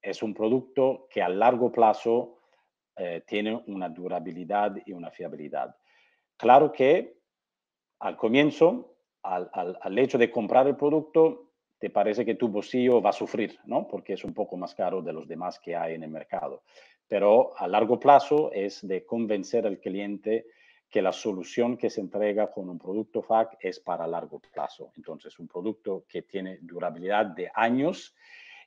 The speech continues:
y con una manutención que es muy barata.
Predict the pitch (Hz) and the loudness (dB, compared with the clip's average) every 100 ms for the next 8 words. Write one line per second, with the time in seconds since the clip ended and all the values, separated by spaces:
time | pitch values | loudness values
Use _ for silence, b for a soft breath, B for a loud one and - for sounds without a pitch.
0 | _ - 107 117 147 - - 117 117 127 | _ -6 -2 0 -2 -8 0 4 4 4
1 | 117 107 104 101 101 98 120 113 120 - | 2 0 -2 -4 -8 -6 0 0 0 -2
2 | 95 92 - 95 90 87 76 73 69 - | -4 -4 -10 -16 -12 -8 -4 -4 -4 -8